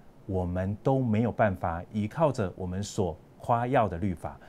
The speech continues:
我们所夸耀的智慧得救。不要再以这个福音为耻。当福音临到你的生命当中的时候，你必须要承认自己是一个罪人，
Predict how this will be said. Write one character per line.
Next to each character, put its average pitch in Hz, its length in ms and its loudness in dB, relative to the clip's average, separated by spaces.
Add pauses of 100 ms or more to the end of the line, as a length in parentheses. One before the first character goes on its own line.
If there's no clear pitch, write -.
(120)
我 104 80 -2
们 110 120 4
所 90 200 -2
夸 107 320 -4
耀 107 220 -2
的 80 180 -6 (340)
智 123 220 0
慧 95 200 -4
得 76 200 -12
救。 - 180 -14 (840)
不 139 80 4
要 196 140 6
再 190 200 6
以 95 280 0 (160)
这 170 120 0
个 131 120 2
福 104 220 -4
音 113 300 4 (120)
为 90 180 -4
耻。 82 260 -10 (400)
当 156 160 8
福 131 140 0
音 139 160 4
临 117 160 4
到 139 160 6
你 107 100 0
的 95 80 -4
生 110 200 0
命 113 120 2
当 104 200 0
中 101 140 -4
的 95 60 -4
时 87 120 -8
候， 92 120 -2
你 92 120 -4
必 135 180 0
须 120 160 -2
要 117 100 4
承 92 200 -4
认 101 200 0
自 127 140 -4
己 85 180 -8
是 101 480 -6
一 90 200 -8
个 92 140 -8
罪 87 260 -4
人， 78 120 -12